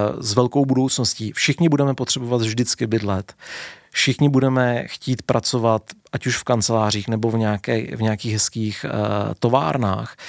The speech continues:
nebo vý-, výrobních prostorech. A to je, eh, to je obor, který má obrovskou budoucnost,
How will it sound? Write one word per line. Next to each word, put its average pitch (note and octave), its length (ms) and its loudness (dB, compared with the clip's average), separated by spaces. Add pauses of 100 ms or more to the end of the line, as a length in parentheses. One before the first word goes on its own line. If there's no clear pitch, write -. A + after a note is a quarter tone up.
(640)
nebo A2+ 220 4
vý-, A2 200 -4
výrobních C3 600 2
prostorech. G#2+ 720 -2 (520)
A A#2 180 2 (140)
to C3+ 140 6
je, C3+ 460 2
eh, D#3+ 40 -12 (480)
to C3 120 2
je C#3 80 4
obor, B2+ 320 2
který C3+ 280 -2
má C3+ 240 2
obrovskou B2+ 420 2
budoucnost, A2+ 880 0